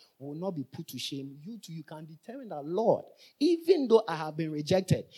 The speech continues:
even though they've bound me, even though I have been denied, I will not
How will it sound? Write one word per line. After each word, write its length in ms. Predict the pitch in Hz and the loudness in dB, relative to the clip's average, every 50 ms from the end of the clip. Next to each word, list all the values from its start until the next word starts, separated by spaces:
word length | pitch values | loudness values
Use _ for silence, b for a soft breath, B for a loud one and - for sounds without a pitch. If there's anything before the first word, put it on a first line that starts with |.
| B B - | B B -2
even 300 | 277 302 311 320 311 269 | 0 2 2 2 2 6
though 140 | 240 233 214 | 6 6 8
they've 300 | 175 180 175 160 156 143 | 8 6 4 2 2 2
bound 360 | 196 190 202 208 208 185 165 | 4 4 4 4 2 0 0
me, 240 | 170 170 151 127 - _ _ _ | 0 0 -2 -2 -4 _ _ _
even 400 | - 294 294 294 330 320 359 277 | -2 0 0 0 0 -2 -2 2
though 140 | 190 214 196 | 4 4 4
I 120 | 165 156 156 | 4 2 0
have 200 | 156 160 156 147 | -4 -4 -4 -4
been 140 | 165 156 | -4 -4
denied, 380 | 147 151 151 160 165 170 170 165 _ - | -4 -4 -6 -6 -6 -6 -8 -8 _ -10
I 180 | 151 156 156 | -10 -10 -8
will 220 | 160 160 170 170 165 | -8 -8 -8 -8 -10
not 720 | 165 175 180 214 277 - 147 - _ - - - - | -10 -8 -8 -8 -8 -8 -10 -10 _ -8 -8 -8 -10